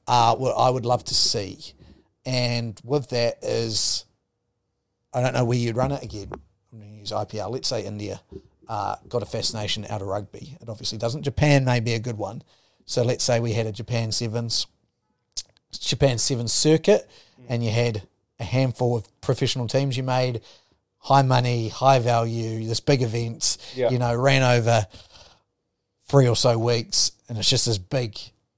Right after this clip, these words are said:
Speaker 1: festival. Now, I think, I think they would, tens would make the game really work well with that. I think that's where our opportunity is, because sevens, it takes a very specific person to ma-, make sevens and stuff, and you don't wanna take away too much for the seven circuit. But I'm all for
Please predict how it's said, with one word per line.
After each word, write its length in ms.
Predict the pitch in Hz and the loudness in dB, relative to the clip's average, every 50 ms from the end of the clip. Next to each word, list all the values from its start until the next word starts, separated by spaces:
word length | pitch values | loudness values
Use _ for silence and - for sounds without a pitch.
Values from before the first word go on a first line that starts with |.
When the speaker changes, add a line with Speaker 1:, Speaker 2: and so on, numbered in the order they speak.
| _ _ _ - _ _ _ _ - | _ _ _ -20 _ _ _ _ -2
Speaker 1:
festival. 420 | 147 131 - - 131 107 104 107 | 0 0 0 0 -2 -2 -4 -4
Now, 220 | 113 123 123 123 123 | -2 0 2 4 4
I 120 | 127 127 | 4 4
think, 200 | 127 147 151 - | 2 0 0 0
I 80 | 147 123 | 0 2
think 160 | 143 160 156 | 2 0 2
they 80 | 147 | 0
would, 160 | 139 127 127 - _ _ _ _ - - - 104 - - - | 0 0 -2 -8 _ _ _ _ -20 -20 -20 -18 -14 -4 2
tens 280 | - 185 196 196 175 | 6 8 8 8 6
would 220 | 147 147 156 147 139 | 4 0 0 0 -2
make 240 | 151 147 147 - - | -2 -2 -4 -6 -10
the 100 | - 113 | -8 -2
game 320 | 110 135 127 127 127 127 | 0 0 0 0 0 -2
really 200 | 123 127 123 117 | -4 -4 -4 -2
work 200 | 113 120 120 110 | -2 -2 -2 0
well 200 | 120 120 120 113 110 | 0 0 0 0 0
with 160 | 113 104 101 | -2 -4 -2
that. 360 | 117 117 123 143 - - - - | 2 4 4 4 2 0 -4 -4
I 40 | 123 | -2
think 240 | - - 123 120 98 | -2 0 -2 -2 0
that's 220 | 117 113 - - | -2 -4 -2 -2
where 180 | - 120 117 113 | -2 -2 0 0
our 80 | 110 107 | 0 0
opportunity 560 | 113 107 - 107 - - 120 113 110 104 107 110 | 0 -2 -2 -4 -6 -4 -4 -4 -6 -8 -6 -6
is, 140 | 117 120 | -6 -6
because 640 | - - - - - 143 139 127 110 - - - - - - - - - _ - | -6 -6 -6 -2 2 2 2 4 2 2 0 -2 -4 -6 -12 -20 -20 -20 _ -8
sevens, 540 | - - - 156 151 135 139 139 131 127 117 | -4 0 4 4 4 4 4 2 2 0 -2
it 320 | 135 - - 143 131 - - | -4 -4 -4 -4 -4 -2 0
takes 280 | 123 123 117 - - | 0 0 0 0 -2
a 40 | 117 | -2
very 220 | 104 117 113 107 | -4 -6 -6 -6
specific 460 | 101 - - 110 - - 107 113 - - | -6 -6 -4 -4 -4 -4 -4 -8 -10 -4
person 320 | - 113 110 - 117 104 | -2 -2 -2 -2 -4 -6
to 40 | 104 104 | -8 -8
ma-, 100 | 110 - _ - | -10 -12 _ -10
make 220 | 120 113 110 101 - | -8 -8 -8 -6 -4
sevens 440 | - - 120 110 104 110 107 104 104 | -4 -4 -4 -4 -4 -6 -6 -6 -8
and 100 | 104 104 | -6 -6
stuff, 320 | - - 113 110 - - | -4 -2 -2 -2 -2 -2
and 80 | 117 110 | -4 -2
you 60 | 113 | -2
don't 100 | 117 110 | -2 -2
wanna 120 | 113 113 - | -4 -4 -4
take 160 | 117 113 110 | -4 -2 -2
away 180 | 110 113 110 - - - - - _ | -2 -2 -4 -6 -8 -14 -18 -18 _
too 140 | - - 143 | 2 2 2
much 160 | 143 151 - | 2 2 -2
for 60 | - 139 | -2 -2
the 60 | 131 | -2
seven 240 | - 151 143 147 135 | -2 -2 -2 -2 -2
circuit. 420 | - - 151 147 - 131 127 - - - - - _ _ _ | -2 0 0 0 0 0 -2 -2 -4 -20 -20 -20 _ _ _
But 120 | - 151 165 | 6 10 12
I'm 200 | 165 180 180 175 | 12 12 12 8
all 160 | 175 170 151 | 6 4 4
for 560 | - - - 151 151 147 139 139 131 123 | 2 0 0 2 4 4 4 4 4 2